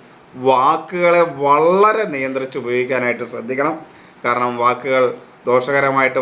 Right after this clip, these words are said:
വന്നാൽ ധനപരമായ നഷ്ടം മാത്രമല്ല, ആരോഗ്യപരമായ ക്ഷയവും ഉണ്ടാകാനുള്ളൊരു സാധ്യത ഇടവൻ രാശിക്കാർക്കുണ്ട്. കാര്യം അവർക്ക് ഗുണദോഷ സമ്മിശ്രമൊക്കെയാണ്, എങ്കിലും വാക്കുകൾ വളരെ ശ്രദ്ധയോടെ ഉപയോഗിച്ചാൽ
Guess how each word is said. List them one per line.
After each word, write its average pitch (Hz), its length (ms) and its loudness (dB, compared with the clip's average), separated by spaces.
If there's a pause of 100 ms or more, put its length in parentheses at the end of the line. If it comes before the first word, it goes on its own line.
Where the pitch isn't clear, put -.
വന്നാൽ 123 260 0 (400)
ധനപരമായ 170 680 0 (140)
നഷ്ടം 143 320 -6
മാത്രമല്ല, 127 400 -2 (500)
ആരോഗ്യപരമായ 196 760 2 (120)
ക്ഷയവും 147 440 0 (180)
ഉണ്ടാകാനുള്ളൊരു 123 680 -2
സാധ്യത 135 380 0 (160)
ഇടവൻ 127 280 0
രാശിക്കാർക്കുണ്ട്. 120 640 -4 (140)
കാര്യം 127 260 -4
അവർക്ക് 156 240 -6
ഗുണദോഷ 156 340 -2 (100)
സമ്മിശ്രമൊക്കെയാണ്, 147 680 -6 (680)
എങ്കിലും 147 340 0 (440)
വാക്കുകൾ 143 480 0
വളരെ 131 220 2 (100)
ശ്രദ്ധയോടെ 135 540 2
ഉപയോഗിച്ചാൽ 127 440 0